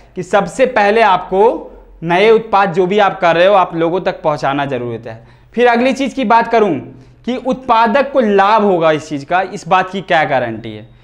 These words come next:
वो तो आप खुद देखोगे। खरीदने के लिए प्रेरित करना, व्यापारियों को आकर्षित करना कि जो भी बिजनेस है जिसमें मैंने इन्वेस्ट किया है, क्या वो लोगों को पसंद आ रहा है, यानी व्यापारी लोग उसको खरीद रहे या नहीं खरीद रहे,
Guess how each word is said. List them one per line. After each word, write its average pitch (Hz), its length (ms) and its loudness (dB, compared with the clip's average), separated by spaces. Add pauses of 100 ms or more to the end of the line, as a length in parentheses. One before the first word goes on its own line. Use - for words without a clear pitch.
(220)
वो 180 140 2
तो 196 140 0
आप 190 240 0
खुद 190 140 -2
देखोगे। 170 520 0 (880)
खरीदने 240 480 2
के 262 140 0
लिए 247 140 2
प्रेरित 220 400 0
करना, 202 340 0 (500)
व्यापारियों 214 640 2
को 254 120 0
आकर्षित 214 600 0
करना 208 300 2
कि 202 120 -6
जो 196 200 2
भी 226 140 0
बिजनेस 208 460 -4
है 220 120 2
जिसमें 214 400 -6
मैंने 208 320 -2
इन्वेस्ट 196 420 -2
किया 190 220 0
है, 196 120 0
क्या 185 260 0
वो 190 120 0
लोगों 175 280 -2
को 185 140 -4
पसंद 185 420 -4
आ 165 140 4
रहा 170 100 2
है, 170 80 0
यानी 175 180 -4
व्यापारी 156 500 -2
लोग 165 180 -4
उसको 147 220 -10
खरीद 160 320 -6
रहे 170 140 -2
या 165 120 -2
नहीं 156 160 -4
खरीद 147 220 -6
रहे, 151 220 -2